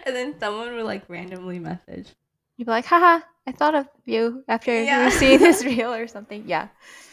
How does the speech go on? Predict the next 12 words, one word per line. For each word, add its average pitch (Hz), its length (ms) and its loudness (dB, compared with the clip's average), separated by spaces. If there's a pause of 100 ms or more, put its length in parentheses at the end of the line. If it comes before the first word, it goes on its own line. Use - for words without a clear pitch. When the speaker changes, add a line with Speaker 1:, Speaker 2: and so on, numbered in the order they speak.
(480)
Speaker 2:
But, - 180 0
you 185 60 -8
Speaker 1:
Yeah. 208 60 -4 (120)
Speaker 2:
know, 233 160 -6 (220)
that's 196 180 -8
okay. 208 540 -8
That's - 240 -10
just - 300 -12 (320)
secure 208 440 -8
attachments 175 680 -12
in 180 100 -12
our 175 240 -10